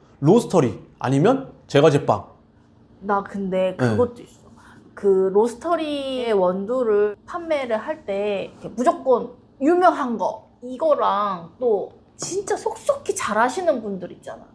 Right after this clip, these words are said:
Speaker 2: 그런 작은 카페 로스터리 이런 것도 같이 상생했으면 좋겠어.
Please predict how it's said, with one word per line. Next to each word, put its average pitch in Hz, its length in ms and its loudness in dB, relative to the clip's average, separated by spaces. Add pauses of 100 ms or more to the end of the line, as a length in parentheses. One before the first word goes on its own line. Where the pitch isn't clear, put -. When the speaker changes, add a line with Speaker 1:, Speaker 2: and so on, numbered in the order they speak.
(220)
Speaker 2:
그런 226 220 -2
작은 233 340 -4
카페 294 440 0
로스터리 202 600 -8
이런 202 220 -8
것도 - 220 -12
같이 - 320 -12
상생했으면 392 580 -8
좋겠어. - 460 -20